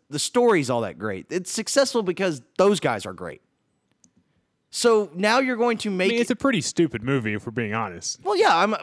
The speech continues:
Speaker 1: but, and that's my point.
Speaker 2: Like, it's not, I mean, th-, I mean, that's really the only thing good.
Speaker 1: So if you're gonna reboot, in my, I just don't understand, if you're gonna reboot something that has a largely male following,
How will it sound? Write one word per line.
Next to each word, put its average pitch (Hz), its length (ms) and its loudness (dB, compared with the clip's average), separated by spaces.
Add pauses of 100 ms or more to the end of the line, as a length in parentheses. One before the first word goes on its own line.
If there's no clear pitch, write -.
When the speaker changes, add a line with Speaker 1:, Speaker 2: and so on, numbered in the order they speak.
(100)
Speaker 1:
but, 247 260 -2
and 254 160 2
that's 277 160 0
my 202 140 4
point. 175 480 0
Speaker 2:
Like, 175 100 2
it's 180 160 -2
not, 185 280 2
I 143 160 -12 (420)
mean, 175 360 -4
th-, 170 160 -8
I 185 40 -4
mean, 185 160 -2
that's 190 200 -2
really 175 220 4
the 131 140 0
only 160 320 2
thing 101 240 -10
good. - 180 -12 (1040)
Speaker 1:
So 262 240 0
if 240 140 0
you're 359 100 2
gonna 339 320 4
reboot, 220 540 2 (440)
in 226 120 0
my, 254 440 2 (220)
I 226 100 2
just 269 140 -2
don't 302 80 0
understand, 233 280 0
if 180 100 -8
you're 208 60 -4
gonna 247 200 0
reboot 226 540 0 (200)
something 196 460 -2
that 170 120 -4
has 170 260 0
a 160 100 0
largely 180 800 0
male 151 440 0
following, 127 600 0